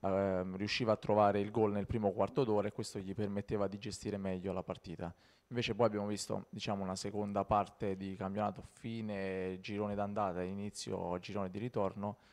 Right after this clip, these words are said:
dove, mm, abbiamo faticato soprattutto ad inizio, ad inizio gara, abbiamo subito un po' gli avversari e poi invece abbiamo fatto dei grandissimi,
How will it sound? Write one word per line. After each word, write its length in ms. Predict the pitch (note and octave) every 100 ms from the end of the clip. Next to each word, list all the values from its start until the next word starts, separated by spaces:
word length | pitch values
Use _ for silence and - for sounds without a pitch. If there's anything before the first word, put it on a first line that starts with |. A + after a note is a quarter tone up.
| _
dove, 480 | - G#2+ G#2+ G2+ G2+ -
mm, 1080 | G2+ G2+ G2 F#2 F#2 F2+ F2+ F2+ F2 D2
abbiamo 240 | F2+ A2 G#2+
faticato 540 | G#2+ - A#2+ A#2 A2
soprattutto 720 | G#2+ G#2+ A2 B2+ - A2+ A2
ad 200 | A#2 A2
inizio, 920 | A2 A2 A2 - - A2 G2+ G2+ F#2+ F#2+
ad 220 | G#2+ G2
inizio 400 | G#2+ A2 - A#2
gara, 200 | A2 F#2+
abbiamo 220 | F#2 G2+
subito 300 | G2+ G2 G#2+
un 120 | G#2+
po' 160 | - A2
gli 80 | G#2+
avversari 640 | G2+ A#2+ - F#2+ F#2+ G2+ - _ _
e 100 | -
poi 280 | - G#2 G#2
invece 340 | F#2+ G2+ F#2+
abbiamo 180 | F#2+ F#2+
fatto 240 | G2+ -
dei 100 | G2+
grandissimi, 920 | G2+ G2+ G2+ G2 - A2 G2 F#2+ F#2